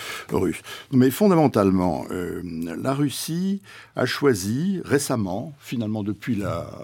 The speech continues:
la réélection de monsieur Poutine en deux mille douze, de prendre une posture anti-occidentale. Bon, ça, c'est un choix qu'elle a fait,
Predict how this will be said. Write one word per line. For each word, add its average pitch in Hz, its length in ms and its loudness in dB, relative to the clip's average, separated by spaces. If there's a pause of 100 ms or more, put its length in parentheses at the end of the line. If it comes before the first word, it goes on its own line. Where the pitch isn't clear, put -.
la 76 120 -8
réélection 104 680 -4
de 90 80 -6
monsieur 80 260 -12
Poutine - 640 -12
en - 60 -18
deux 107 140 -12
mille 78 240 -16
douze, 165 480 -6 (500)
de 107 160 -2
prendre 131 280 0
une 120 100 2
posture 123 400 -2
anti-occidentale. 107 880 -6 (220)
Bon, - 120 -20
ça, 127 200 -8
c'est - 340 -10
un 82 100 -10
choix 165 300 -4
qu'elle 87 220 -6
a 80 40 -14
fait, - 480 -6